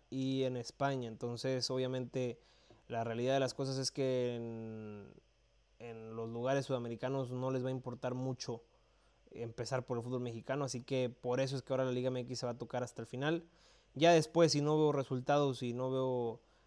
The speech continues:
escuchas por aquellos lados, pues vol-, volveremos a, a su, a su, eh, ay, se me fue cómo se dice, pero bueno, a su programación habitual, eso es lo que iba a decir, a su programación habitual.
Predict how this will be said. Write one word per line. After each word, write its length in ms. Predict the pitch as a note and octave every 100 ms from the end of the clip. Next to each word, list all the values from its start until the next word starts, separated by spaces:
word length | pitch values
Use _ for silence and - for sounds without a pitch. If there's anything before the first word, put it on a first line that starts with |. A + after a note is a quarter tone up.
| _ _
escuchas 640 | B2+ - - D3+ C#3+ A#2 -
por 200 | - A#2
aquellos 360 | A2+ C#3+ C3+ C3
lados, 340 | D#3 F3+ E3
pues 200 | - A#2
vol-, 240 | A#2 A#2+
volveremos 540 | A#2+ A#2 A#2 C3+ C3+ B2
a, 160 | A2+ A2 G#2+ -
a 220 | G#2+ A2+
su, 680 | A2+ A#2+ A#2 A2+ A2 A2 G#2+ - _ _ _ _ _ _ _ _ _
a 160 | - A#2+
su, 880 | - B2 A#2+ A#2 A#2 A#2 A2+ A2 G#2 - - _ _ A#2+
eh, 420 | B2 B2 A#2 A#2 A2+ -
ay, 80 | B2
se 120 | - B2+
me 100 | A2+
fue 180 | C#3 C3
cómo 200 | B2+ A#2+
se 100 | A#2+
dice, 240 | A#2+ -
pero 140 | - A#2+
bueno, 260 | C#3 B2 - - - - -
a 120 | - C3
su 140 | C#3+
programación 500 | D3 C#3+ C#3 C#3+ E3+
habitual, 420 | D#3+ B2+ B2 A2
eso 140 | A2 A2
es 60 |
lo 100 | A2
que 80 | G#2+
iba 80 | G#2+
a 40 |
decir, 200 | G#2+ - - - _ -
a 40 |
su 100 | B2
programación 360 | A#2+ A#2 A#2+ C3+
habitual. 440 | C#3 C3+ E3+ F3+